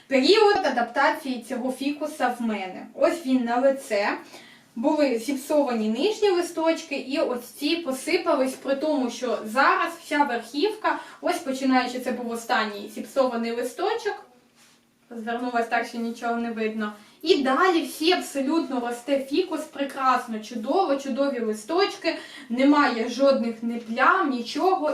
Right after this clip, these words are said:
і трубочка за трубочкою він росте далі. Але так,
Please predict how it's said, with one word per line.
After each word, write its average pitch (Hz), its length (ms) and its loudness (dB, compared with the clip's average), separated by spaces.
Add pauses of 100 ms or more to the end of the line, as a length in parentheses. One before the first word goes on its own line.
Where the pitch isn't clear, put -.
і 294 40 -4
трубочка 277 560 -4
за 240 120 -10
трубочкою 285 680 -2
він 269 200 -2
росте 254 300 -4
далі. 349 500 4 (320)
Але 262 320 6 (520)
так, 240 280 0